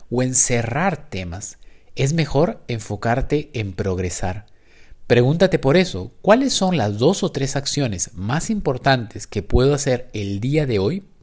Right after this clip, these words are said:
Puedes escribirlas en un papel y elegir una de ellas que vas a realizar en este preciso instante. O puedes hacer un recuento mental e identificar específicamente cuál será tu siguiente acción.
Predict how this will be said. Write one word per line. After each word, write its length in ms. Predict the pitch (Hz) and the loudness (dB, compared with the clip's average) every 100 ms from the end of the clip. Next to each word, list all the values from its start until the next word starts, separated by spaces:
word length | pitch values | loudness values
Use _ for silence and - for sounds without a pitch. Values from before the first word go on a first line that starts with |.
| _ _ - | _ _ 0
Puedes 320 | 123 139 160 | 6 8 6
escribirlas 560 | 143 - 107 120 139 127 | 2 2 2 4 2 2
en 100 | 104 | -2
un 120 | 117 | 0
papel 480 | 110 165 185 117 - - - - | 0 2 2 0 -8 -20 -20 -4
y 100 | 107 | 0
elegir 440 | 104 98 135 139 | 0 2 2 2
una 280 | - 165 185 | 0 2 2
de 120 | 147 | 4
ellas 320 | 120 139 160 - | 4 4 2 -2
que 160 | - | -4
vas 280 | 98 131 139 | -2 -2 0
a 60 | 147 | -2
realizar 520 | 120 110 - 127 - | -2 -2 0 0 -2
en 220 | 120 107 | -8 -4
este 340 | 123 131 - 127 | -4 -2 -4 -6
preciso 500 | - 101 - 98 - | -4 -4 -4 -4 -6
instante. 520 | 98 - 87 85 - - - _ _ | -6 -6 -6 -8 -16 -20 -20 _ _
O 120 | 143 | -2
puedes 240 | 139 247 240 | 4 4 4
hacer 220 | 151 151 | 4 4
un 100 | 160 | 2
recuento 520 | 131 120 131 131 139 | -2 0 -2 0 -2
mental 520 | 123 98 127 180 113 - - - | -2 -2 0 0 0 -10 -18 -4
e 100 | 113 | 0
identificar 880 | 107 107 101 - 104 - 151 185 - | 0 0 -4 -6 0 4 4 2 -4
específicamente 1120 | 110 - 104 143 175 127 117 143 156 180 - | -2 0 0 0 0 -2 0 -2 -4 -6 -8
cuál 240 | - 175 190 | 0 2 2
será 440 | 170 135 147 - | 0 0 -2 -4
tu 100 | - | -8
siguiente 560 | 110 - 95 113 110 110 | -6 -4 -2 -2 -2 -6
acción. 440 | 101 - 87 87 | -6 -4 -6 -8